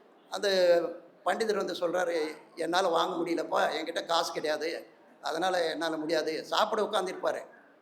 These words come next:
அப்போ வந்து இவர் வெறி வெட்டி போன உடனே, "என்னால கொடுக்க முடியாதப்பா, உன் காசு நீ எடுத்துட்டு போயிடு" அப்படின்னு. "நான் இதை எடுத்துட்டு போய் என்னய்யா பண்றது?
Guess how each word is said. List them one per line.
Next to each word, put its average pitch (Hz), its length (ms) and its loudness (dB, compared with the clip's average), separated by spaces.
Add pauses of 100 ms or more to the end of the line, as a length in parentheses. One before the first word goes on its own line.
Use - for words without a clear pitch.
(140)
அப்போ - 220 -4
வந்து 185 160 0
இவர் 180 220 -4
வெறி 185 200 -2
வெட்டி 196 220 -6
போன 180 240 -2
உடனே, 175 420 -2 (280)
"என்னால 175 300 -2
கொடுக்க 175 240 -8
முடியாதப்பா, 170 400 0
உன் 175 140 -6
காசு 185 440 -2 (440)
நீ 190 120 -4
எடுத்துட்டு 165 460 2
போயிடு" 156 200 0
அப்படின்னு. 151 300 -10
"நான் 180 200 2
இதை 180 140 0
எடுத்துட்டு 185 280 -4
போய் 185 100 0
என்னய்யா 180 260 -2
பண்றது? 165 580 -2